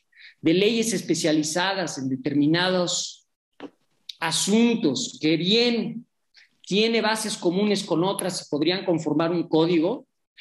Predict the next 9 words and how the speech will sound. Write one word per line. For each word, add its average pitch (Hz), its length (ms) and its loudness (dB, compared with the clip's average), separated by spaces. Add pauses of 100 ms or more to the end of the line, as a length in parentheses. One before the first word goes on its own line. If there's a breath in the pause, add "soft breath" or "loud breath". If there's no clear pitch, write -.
(180 loud breath)
la 220 180 0
falta 320 320 0
de 294 80 0
codificación 202 800 0
llevaría 202 420 2
al 269 80 0
legislador 220 680 0
a 233 60 2
emprender 190 760 0